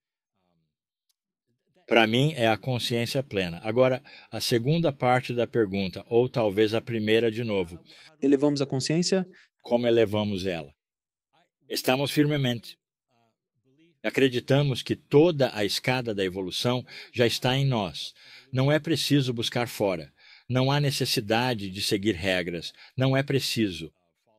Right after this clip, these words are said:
Speaker 1: Nadar em rios ou escalar montanhas, pois já está dentro de você, é inato. Pode-se dizer que é um atributo da alma, quase como se o espírito estivesse pronto, aguardando sua escolha livre para perguntar,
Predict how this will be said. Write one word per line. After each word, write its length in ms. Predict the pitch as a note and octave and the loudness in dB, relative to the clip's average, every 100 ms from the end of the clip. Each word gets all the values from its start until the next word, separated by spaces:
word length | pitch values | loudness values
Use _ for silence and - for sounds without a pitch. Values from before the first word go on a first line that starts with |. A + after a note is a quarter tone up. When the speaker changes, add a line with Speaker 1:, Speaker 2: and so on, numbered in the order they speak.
| F#2 F2 A#2+ _ _ _ A#2+ | _ _ _ _ _ _ -2
Speaker 1:
Nadar 340 | B2 B2+ D3+ | 0 2 2
em 100 | D3 | 0
rios 560 | G2 D3 E3+ C3+ G2+ G#2+ | 4 6 6 6 2 0
ou 120 | G#2+ | 0
escalar 500 | G#2+ A2+ G#2 A2+ A#2 | -2 -4 -2 -2 -2
montanhas, 640 | A2 G2+ - B2 A#2+ F2+ | -4 -4 -2 0 -2 -6
pois 200 | - A2 | -2 -2
já 140 | G#2 A2 | 0 -2
está 300 | - B2+ A#2 | -2 -6 -6
dentro 420 | G2 A#2+ C3+ A2+ | -2 -2 -2 -6
de 100 | G2 | -8
você, 540 | G2 F2+ - A#2+ A2 _ _ - | -8 -6 -2 -2 -4 _ _ -4
é 100 | B2 | 0
inato. 560 | C3+ G#2+ F#2 - - _ _ _ _ _ A2+ | 0 0 -4 -8 -20 _ _ _ _ _ _
Pode-se 300 | B2 B2 C3 | 0 0 -2
dizer 420 | A2 F2+ A2 C#3 | -4 0 2 2
que 140 | C#3 A#2 | 0 -2
é 80 | A2+ | -2
um 120 | A2 | -4
atributo 540 | A2 G#2 F#2+ C3+ C3 | -4 -4 -2 -4 -2
da 140 | A2 G2 | -4 -2
alma, 480 | G#2 A#2 G#2 E2 - _ _ _ _ | 0 0 -2 -8 -12 _ _ _ _
quase 380 | C#3 D#3 C#3+ C#3+ | -2 0 0 -2
como 240 | D3 C#3 | -2 -2
se 160 | - B2+ | -2 -2
o 80 | |
espírito 640 | G#2+ - - E3 D#3+ C#3+ C3 | -2 -2 4 6 6 2 -2
estivesse 420 | - A2+ A#2+ A#2 | -2 -2 -2 -4
pronto, 480 | - A2 F#2 - _ _ _ - | -2 -2 -2 -10 _ _ _ -6
aguardando 720 | G#2 A2 G#2 F#2 A#2 A#2+ G2+ | -2 0 0 2 0 0 -4
sua 180 | - A2 | -2 -2
escolha 460 | - - A2+ G#2 | -2 2 2 2
livre 460 | G2 G#2 C#3 B2 A2 | 0 2 2 2 -2
para 200 | A2+ G#2+ | -2 -4
perguntar, 720 | - G#2 G#2 F2+ G#2 E2+ C#2 | -2 -2 -2 -6 -4 -4 -8